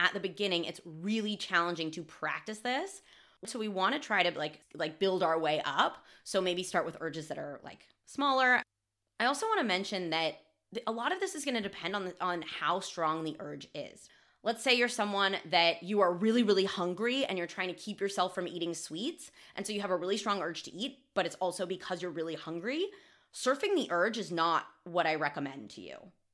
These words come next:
What I recommend to you is actually eating something. But let's say you've eaten dinner and you're in the habit of, you know, "I eat dinner and then I have an urge to go directly for the chocolate,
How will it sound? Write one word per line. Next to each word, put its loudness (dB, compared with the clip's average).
What 4
I 6
recommend 4
to -6
you 0
is 4
actually 0
eating -2
something. -10
But 0
let's 4
say 2
you've -2
eaten -4
dinner 4
and -2
you're 0
in 2
the 0
habit 2
of, 4
you -4
know, 4
"I 2
eat -4
dinner 0
and 0
then 2
I 4
have -2
an -2
urge -2
to -2
go 2
directly 0
for 0
the -4
chocolate, -2